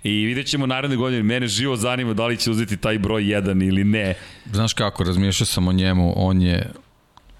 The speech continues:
Speaker 2: on je sebe etablirao već, on nije, nije neophodno da uradi to.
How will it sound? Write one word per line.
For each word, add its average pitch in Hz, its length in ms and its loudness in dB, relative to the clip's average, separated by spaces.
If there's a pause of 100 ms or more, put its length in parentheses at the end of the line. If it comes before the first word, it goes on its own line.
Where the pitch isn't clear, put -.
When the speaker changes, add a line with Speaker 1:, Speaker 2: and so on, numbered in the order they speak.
(140)
Speaker 2:
on 95 180 2
je 90 60 2
sebe 87 300 0
etablirao 82 560 0
već, - 300 -4
on 90 140 0
nije, 90 520 0 (520)
nije 110 240 2
neophodno 92 600 2
da 80 120 0
uradi 80 260 0
to. - 200 -4